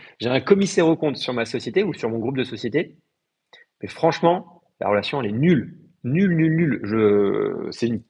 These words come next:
catastrophe. Catastrophe, je l'ai, je l'ai évoqué, c'est vrai, euh, déjà ici, en live. Catastrophe, si bien que j'ai dû, euh, aller, euh, faire une conciliation avec, devant le président des, des commissaires aux comptes de, de Versailles.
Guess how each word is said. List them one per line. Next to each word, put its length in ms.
catastrophe. 680
Catastrophe, 500
je 100
l'ai, 260
je 60
l'ai 80
évoqué, 320
c'est 140
vrai, 260
euh, 120
déjà 280
ici, 280
en 80
live. 260
Catastrophe, 520
si 140
bien 160
que 80
j'ai 100
dû, 200
euh, 260
aller, 360
euh, 260
faire 140
une 140
conciliation 840
avec, 360
devant 280
le 100
président 560
des, 260
des 80
commissaires 380
aux 100
comptes 240
de, 380
de 120
Versailles. 520